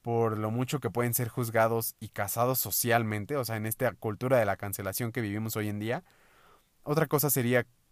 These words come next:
¿Crees que es lo mismo un creador de contenido que un creativo de internet? Yo no. Y por último, la neta, la neta, y es una cosa que tenemos que preguntarnos,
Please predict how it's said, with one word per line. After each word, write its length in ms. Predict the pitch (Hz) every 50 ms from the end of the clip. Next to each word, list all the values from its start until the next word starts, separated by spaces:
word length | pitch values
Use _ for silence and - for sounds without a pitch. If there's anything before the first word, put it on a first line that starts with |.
| -
¿Crees 300 | - 156 165 180 185 -
que 240 | - - 151 147 147
es 100 | 147 139
lo 100 | 143 135
mismo 300 | 131 131 127 120 123 123
un 140 | 120 120 123
creador 400 | - 135 127 120 117 117 117 120
de 80 | 120 -
contenido 500 | - 107 101 90 107 101 107 107 107 101
que 120 | - 107
un 120 | 110 107
creativo 440 | 101 113 107 104 - 117 110 104 104
de 60 | 98
internet? 460 | 95 90 85 87 85 - 95 104 117 - _ _ _ _ _ _ _ _ _ _ _ _ _ _ _ _ _ _ _ _ _ _ _ _ _ _ _ _ _ _ _ _ _ _ _ _ _ _ _
Yo 200 | 107 107 107 104
no. 280 | 101 98 98 113 208 - _ _ _ _ _ _ _ _ _ _ _ _ _ _ _ _ _
Y 200 | 135 131 127 127
por 300 | 123 - - 131 131 135
último, 460 | 143 147 151 151 - 139 123 113 113
la 180 | 107 104 104 104
neta, 560 | 110 120 131 131 127 - 87 90 87 - - _ _ _ _ _ -
la 160 | 107 98 101
neta, 360 | 110 123 127 127 - 131 131
y 80 | 123 120
es 140 | 113 -
una 160 | 127 117 110 101
cosa 280 | - 117 113 107 113
que 140 | - - 104
tenemos 400 | - - 95 101 101 104 107 -
que 80 | - 90
preguntarnos, 880 | - 92 87 87 90 90 87 - 127 135 143 151 156 156 165 180 -